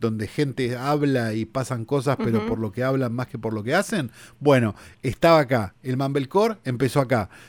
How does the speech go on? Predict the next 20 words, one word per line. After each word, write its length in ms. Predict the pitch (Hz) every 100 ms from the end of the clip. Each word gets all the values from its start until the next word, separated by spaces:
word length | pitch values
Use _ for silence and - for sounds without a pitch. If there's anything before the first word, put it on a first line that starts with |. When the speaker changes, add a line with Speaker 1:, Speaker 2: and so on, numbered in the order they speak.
| _
Speaker 1:
Todas 320 | 208 220 196
esas 200 | 165 156
cosas 380 | - 214 208 170
empezaron 440 | - 123 123 139 123
acá. 320 | 117 110 101
Así 220 | - 113 127
que 80 | 131
Husbands, 680 | - 196 - 117 101 92 -
o 120 | 117
Maridos, 500 | 104 110 156 110 95
Speaker 2:
Levanta 320 | - 226 233
Speaker 1:
del 80 | -
Speaker 2:
la 60 | 254
mano. 80 | -
Speaker 1:
mil 100 | 156
novecientos 360 | 120 143 135
setenta 340 | 113 117 135 117
de 60 | 104
John 140 | 135
Cassavetes, 560 | 117 156 160 156 165